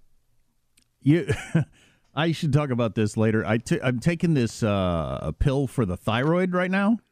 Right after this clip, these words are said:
for, uh, for, for not, eh, not the best reasons.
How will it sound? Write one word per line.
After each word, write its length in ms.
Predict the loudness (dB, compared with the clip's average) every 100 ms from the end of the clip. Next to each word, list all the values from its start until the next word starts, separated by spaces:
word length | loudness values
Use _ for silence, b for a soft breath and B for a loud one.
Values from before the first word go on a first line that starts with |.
| _ _ _ _ _ _ _ _ _ _ _
for, 420 | _ -2 0 2
uh, 320 | 2 2 0 -2
for, 380 | -4 -2 -2
for 180 | -2 2
not, 400 | 2 2 0 -2
eh, 240 | 0 0 0
not 260 | 0 2
the 100 | 2
best 240 | 2 -2 0
reasons. 480 | 0 0 -4 -6